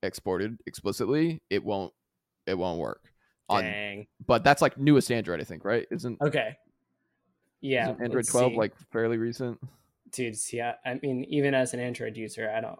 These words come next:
Speaker 2: I don't really know. I'm gonna check on my, on my app right now,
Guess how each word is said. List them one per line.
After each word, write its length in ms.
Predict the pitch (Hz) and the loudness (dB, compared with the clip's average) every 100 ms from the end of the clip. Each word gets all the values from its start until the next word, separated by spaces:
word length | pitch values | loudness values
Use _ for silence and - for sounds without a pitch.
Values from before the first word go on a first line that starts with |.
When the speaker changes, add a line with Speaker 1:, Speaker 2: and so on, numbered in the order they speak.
| _ | _
Speaker 2:
I 80 | 120 | -10
don't 120 | 113 | -8
really 220 | 113 113 | -8 -8
know. 320 | 113 113 113 - | -6 -4 -6 -4
I'm 80 | 127 | -4
gonna 140 | 120 | -4
check 320 | - 120 - | -2 -2 -2
on 160 | 120 117 | -4 -4
my, 320 | 113 113 143 - _ _ _ _ _ _ _ | -4 -4 -6 -12 _ _ _ _ _ _ _
on 120 | 123 | -10
my 100 | 117 | -6
app 380 | 110 110 113 - | -4 -4 -6 -4
right 160 | 120 113 | -6 -4
now, 360 | 117 117 123 | -6 -6 -6